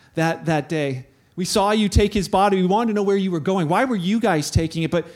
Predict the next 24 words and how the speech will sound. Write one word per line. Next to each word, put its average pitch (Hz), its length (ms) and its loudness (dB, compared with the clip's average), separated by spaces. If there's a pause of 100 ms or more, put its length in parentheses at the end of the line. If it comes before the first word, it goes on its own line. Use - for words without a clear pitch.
(120)
but 175 100 -4
we, 180 220 -2
we 175 160 -6
followed 185 400 -4
you 170 100 -2
at 156 60 -6
a 147 60 -4
distance. 160 380 -8
We 170 80 -2
saw 175 600 0
where 156 160 -4
you 151 240 -4
laid 151 500 -4
his 143 180 -4
body. 156 280 -2
We 147 100 -2
saw 202 480 0
with 180 160 -2
our 175 120 0
own, 185 200 -4
Luke, 202 240 -2
write 196 220 -2
this 185 120 -6
down. 185 260 -4